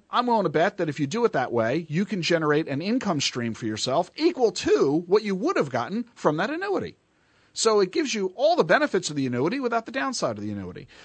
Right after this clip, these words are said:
I describe this in much more detail in my book, The Truth About Retirement Plans and I R As. Part three of the book is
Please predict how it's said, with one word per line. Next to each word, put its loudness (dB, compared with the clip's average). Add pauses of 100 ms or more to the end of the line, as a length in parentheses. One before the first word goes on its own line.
I 4
describe -2
this -2
in -2
much 0
more 0
detail -8 (960)
in 0
my 6
book, 4
The 0
Truth 0
About 2
Retirement -2
Plans -2
and -2
I 2
R 0
As. -2 (300)
Part 6
three 0
of 4
the 2
book -2
is -2